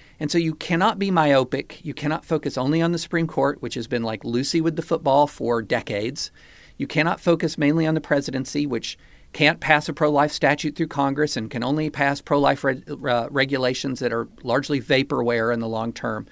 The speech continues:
You gotta think long term. You have to think about changing hearts and minds and expanding the base.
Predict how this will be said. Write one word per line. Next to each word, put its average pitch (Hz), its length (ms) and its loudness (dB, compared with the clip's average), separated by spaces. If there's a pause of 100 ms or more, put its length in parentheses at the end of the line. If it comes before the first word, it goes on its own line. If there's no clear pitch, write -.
(440)
You 139 100 -4
gotta 151 380 2
think 113 540 -6 (360)
long 117 460 2
term. 110 420 -4
You 107 120 -10
have 123 260 -4
to - 80 -6
think 131 240 -4
about 117 280 -2
changing 120 420 -4
hearts 113 260 -6
and 113 100 -6
minds 107 280 -8
and 113 100 -8
expanding 113 680 -6
the 107 80 -6
base. 104 440 -6